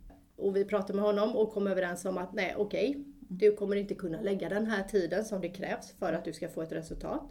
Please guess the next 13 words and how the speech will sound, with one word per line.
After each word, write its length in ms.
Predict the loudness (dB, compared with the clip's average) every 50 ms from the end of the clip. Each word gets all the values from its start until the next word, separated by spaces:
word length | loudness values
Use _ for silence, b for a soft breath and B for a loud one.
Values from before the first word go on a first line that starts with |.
| B B B B B -16
Vi 340 | -14 0 6 10 10 10 10
fortsatte 540 | 10 8 2 2 4 4 2 4 4 2 2
vid, 340 | 8 12 12 12 12 12 10
eh, 300 | 6 6 6 4 4 4
andra 300 | 4 6 6 6 6 6
träffen, 600 | 6 6 4 4 4 2 4 6 8 8 6 4 -2 -8 -12 -4 -2
då 140 | 0 0
var 300 | 0 2 4 6 8 8
vi 120 | 8 8 6
fem 300 | 6 4 2 2 2 0
personer. 640 | 0 0 2 2 4 4 6 6 6 6 4 2 0 -6 -16 -20 -20 -20 -14 -6
Men 160 | -4 -2 -2
sen 400 | -2 0 0 0 2 2 0 -2